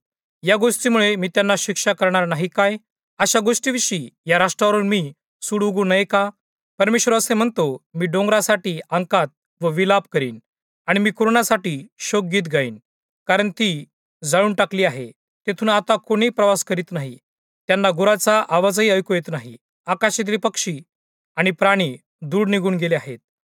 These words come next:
म्हणून मी यरूशलेम नगरी कचऱ्याचा ढीग करीन,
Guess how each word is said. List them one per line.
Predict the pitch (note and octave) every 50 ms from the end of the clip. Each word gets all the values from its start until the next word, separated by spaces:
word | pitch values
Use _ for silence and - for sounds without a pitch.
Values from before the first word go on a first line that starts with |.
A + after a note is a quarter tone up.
| -
म्हणून | D3+ F3 G#3+ A#3 A#3
मी | A#3 A#3+
यरूशलेम | A3+ A3 A#3+ A3+ - - A#3 A#3+ A#3 A3
नगरी | G#3+ G#3+ G3 G3+ F3+ D3 B2+ B2+ - _ _ _ _ _ _ _ _
कचऱ्याचा | - G3 F3+ G#3+ G#3+ G3+ G3 G3+
ढीग | F#3+ D3+ D3+ F3+ G3+ - -
करीन, | F3+ D3+ C#3 B2 A2